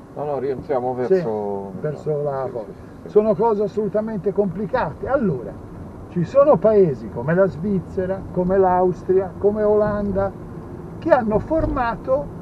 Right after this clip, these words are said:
Speaker 2: degli assistenti sessuali, che hanno la possibilità di offrire a un disabile momenti, sentimenti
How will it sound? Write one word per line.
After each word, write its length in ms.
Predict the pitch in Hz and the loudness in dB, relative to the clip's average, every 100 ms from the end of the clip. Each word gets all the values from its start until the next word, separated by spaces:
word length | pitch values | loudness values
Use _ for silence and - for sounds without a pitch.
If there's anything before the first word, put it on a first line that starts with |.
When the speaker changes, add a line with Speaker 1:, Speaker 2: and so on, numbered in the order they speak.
| - - | -12 -6
Speaker 2:
degli 260 | 277 277 | -6 -2
assistenti 800 | 254 - 277 - 247 240 202 233 | -2 -2 -10 -4 -2 -2 -6 -8
sessuali, 720 | 170 190 - 202 151 131 143 147 - - - - - - - - | -2 -2 2 0 2 -2 -6 -10 -12 -14 -14 -10 -8 -6 -6 -4
che 80 | 311 | 0
hanno 340 | 311 349 370 320 | 2 2 2 4
la 280 | 262 254 - - | 2 0 -6 -2
possibilità 960 | 208 208 - 240 277 320 - 247 262 277 | 0 0 -2 -8 -6 -6 -4 -4 -2 -2
di 420 | 165 208 240 226 - - - - - - - - - - | -2 -4 -4 -8 -12 -16 -14 -14 -16 -16 -16 -16 -6 4
offrire 840 | 202 - - 262 233 147 127 117 | 4 4 -10 -2 2 2 2 -2
a 120 | 185 185 | -4 0
un 240 | 185 190 | 2 2
disabile 840 | 240 220 214 190 196 196 233 269 | 0 0 0 0 -2 -4 -4 -6
momenti, 920 | 254 233 226 233 254 165 - 240 247 | -2 -4 -4 -6 -6 -8 -10 -12 -10
sentimenti 1200 | - 226 214 185 233 233 233 233 220 - 233 233 | -4 0 0 -2 -4 -2 -2 -2 -6 -6 -8 -8